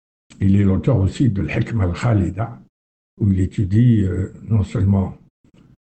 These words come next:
la, la sagesse arabe, mais celle des Persans, des Indiens et des peuples,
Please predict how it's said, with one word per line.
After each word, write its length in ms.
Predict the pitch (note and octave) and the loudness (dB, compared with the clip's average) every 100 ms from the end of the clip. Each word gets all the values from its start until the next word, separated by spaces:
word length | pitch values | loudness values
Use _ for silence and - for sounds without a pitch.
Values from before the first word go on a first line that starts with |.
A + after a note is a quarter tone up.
| _ - | _ -4
la, 280 | F#2 F#2+ | -2 -2
la 220 | F#2 G2+ G2 | -4 -4 -4
sagesse 480 | - G2 G2+ E2+ | -2 0 0 -2
arabe, 380 | A#2+ A#2+ B2 G#2+ | -4 0 2 2
mais 80 | F#2+ | 0
celle 260 | - A2+ F#2 | 0 -2 -2
des 100 | F#2 | -6
Persans, 480 | - - - A2 | -8 -8 -4 -2
des 280 | F#2+ F2+ F2 | -2 -2 0
Indiens 420 | F#2 F#2+ A#2 A2+ | 0 0 0 0
et 120 | F#2+ G2 | -2 -8
des 160 | B2 | -10
peuples, 500 | - A2 - G2 - | -8 -8 -6 -10 -10